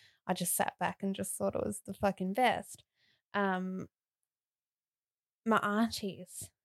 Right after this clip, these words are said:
except for Auntie Karen. Auntie Karen used to always say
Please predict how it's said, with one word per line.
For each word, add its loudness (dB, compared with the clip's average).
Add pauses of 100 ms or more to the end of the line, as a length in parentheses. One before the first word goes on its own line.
(640)
except 2
for 0
Auntie 2
Karen. -4 (420)
Auntie 2
Karen 0
used -6
to -4
always -6
say -8